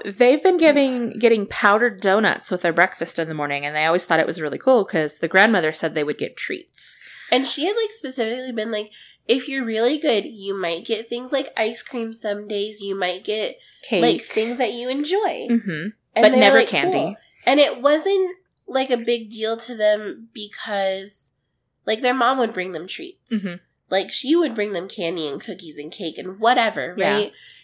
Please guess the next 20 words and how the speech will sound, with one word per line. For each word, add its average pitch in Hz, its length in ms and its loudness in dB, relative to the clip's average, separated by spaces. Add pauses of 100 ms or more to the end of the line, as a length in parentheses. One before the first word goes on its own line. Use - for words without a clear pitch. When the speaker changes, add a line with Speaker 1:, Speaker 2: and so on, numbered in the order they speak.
(180)
Speaker 2:
And 262 200 4
so 277 160 2
they 294 160 -2
were 302 100 2
like, 302 220 2
"Okay, 302 380 2
so 233 220 2
this 247 200 -2
is, 226 140 -10
like, 202 160 -4
just 226 180 -10
a 220 80 -2
normal 190 540 -2
thing 165 560 -6 (220)
Speaker 1:
Mm-hmm. 180 160 -4
Speaker 2:
that 180 240 -2
our 196 120 -2
grandmother 175 540 -2
has 202 220 -8
added 165 420 -6